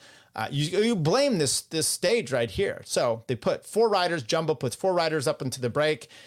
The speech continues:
You also have Romain Bardet. You have Lenny Martinez up there. And up the,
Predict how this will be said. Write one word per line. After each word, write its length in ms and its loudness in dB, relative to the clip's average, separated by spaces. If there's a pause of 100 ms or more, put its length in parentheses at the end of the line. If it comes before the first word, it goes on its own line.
(140)
You 120 2
also 240 2
have 200 0
Romain 280 0
Bardet. 480 2
You 140 0
have 320 -2
Lenny 240 0
Martinez 680 0
up 200 -4
there. 300 2 (1300)
And 240 0
up 200 -4
the, 120 2